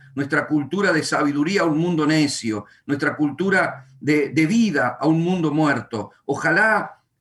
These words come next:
podamos manifestar lo que verdaderamente somos. El mundo no, no necesita una religión más. Todas las religiones que se están manifestando en el mundo no están cambiando nada,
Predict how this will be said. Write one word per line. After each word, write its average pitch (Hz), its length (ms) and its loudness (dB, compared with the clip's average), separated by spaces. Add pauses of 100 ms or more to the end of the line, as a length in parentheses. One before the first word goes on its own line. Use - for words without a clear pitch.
podamos 180 420 2
manifestar 160 600 0
lo 190 140 -2
que 160 120 -2
verdaderamente 156 800 0
somos. 151 420 -2
El 156 120 0
mundo 190 520 -2 (540)
no, 190 560 0
no 214 120 0
necesita 175 680 -2
una 139 180 -2
religión 131 540 -2
más. 117 400 -2 (240)
Todas 240 300 2
las 156 140 -2
religiones 156 600 -2
que 151 80 -6
se 147 120 -6
están 165 240 -2
manifestando 151 600 -2
en 143 100 2
el 139 80 0
mundo 160 280 0
no 175 80 0
están 180 260 -2
cambiando 151 480 -2
nada, 123 480 -2